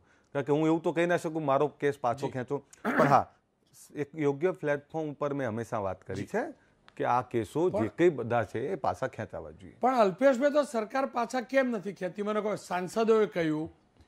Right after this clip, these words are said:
Speaker 2: ફ્લોર ઉપર કહ્યું, આપે કહ્યું એમ, તો સરકાર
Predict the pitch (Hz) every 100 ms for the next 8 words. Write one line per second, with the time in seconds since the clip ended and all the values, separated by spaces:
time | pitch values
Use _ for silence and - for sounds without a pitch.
0 | _ _ _ - 220 247 247 233 208 220
1 | 208 170 196 180 185 208 208 _ _ _
2 | - 269 - 220 214 277